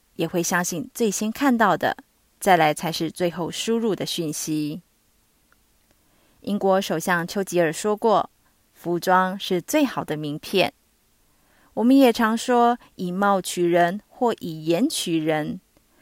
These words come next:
所以外表跟谈吐很重要。给人的印象百分之五十来自外表，百分之五十来自服装颜色给你的感受。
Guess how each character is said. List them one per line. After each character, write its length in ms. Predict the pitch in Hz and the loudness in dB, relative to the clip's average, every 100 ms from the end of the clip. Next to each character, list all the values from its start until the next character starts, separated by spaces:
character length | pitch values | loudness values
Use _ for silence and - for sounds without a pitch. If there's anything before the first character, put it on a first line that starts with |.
| _ | _
所 220 | - - 311 | -8 2 4
以 160 | 339 | 4
外 260 | 208 320 359 | 2 2 4
表 260 | 233 175 | 4 2
跟 200 | 165 180 | 0 -4
谈 200 | 175 170 | -4 -6
吐 220 | 170 175 165 | -4 -6 -6
很 300 | - 180 - | -8 -8 -6
重 320 | - 165 156 | -4 -4 2
要。 260 | 165 160 - _ _ _ _ _ _ | 4 4 0 _ _ _ _ _ _
给 140 | 175 | 2
人 180 | 175 180 | 4 2
的 100 | 180 | 0
印 220 | - 214 | 0 -2
象 340 | 196 208 180 - - | 4 6 6 2 -8
百 140 | - 170 | -8 -2
分 160 | 233 | 0
之 140 | 254 302 | 0 0
五 180 | 202 | -2
十 400 | 147 - 160 165 - - | -4 -4 -2 -2 -4 -6
来 140 | 151 | -4
自 180 | - 180 | -2 0
外 260 | 202 233 | 4 2
表， 320 | 180 156 117 - _ _ _ | 4 2 2 -4 _ _ _
百 160 | 156 160 | -2 0
分 160 | 175 | 0
之 160 | 175 180 | 0 -2
五 160 | 156 | -2
十 380 | 151 - 156 147 | -6 -4 -4 -6
来 180 | - - | -4 -4
自 160 | - 180 | -4 -6
服 220 | - 156 | -6 -6
装 240 | 180 190 | -2 -2
颜 160 | 170 156 | -2 -4
色 240 | - 262 | 0 0
给 180 | 202 165 | 0 0
你 120 | 240 220 | 2 0
的 80 | |
感 240 | - 151 - | -2 -6 -4
受。 340 | - 165 - | -2 0 0